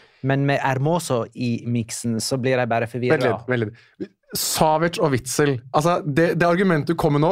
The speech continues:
Speaker 2: klokskap, kløktighet, posisjoneringsevne,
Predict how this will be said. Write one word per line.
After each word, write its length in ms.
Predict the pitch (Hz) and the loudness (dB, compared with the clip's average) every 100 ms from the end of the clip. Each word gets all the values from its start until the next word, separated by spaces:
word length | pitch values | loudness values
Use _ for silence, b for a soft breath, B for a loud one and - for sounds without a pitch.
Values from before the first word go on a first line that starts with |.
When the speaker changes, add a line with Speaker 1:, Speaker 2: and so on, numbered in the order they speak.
| - | 0
Speaker 2:
klokskap, 800 | - 160 147 143 - - 151 - | -2 2 2 0 -2 0 0 0
kløktighet, 600 | - 156 - - 135 131 | -2 -2 -2 0 0 0
posisjoneringsevne, 600 | 143 - 147 117 120 139 | -2 0 0 2 2 0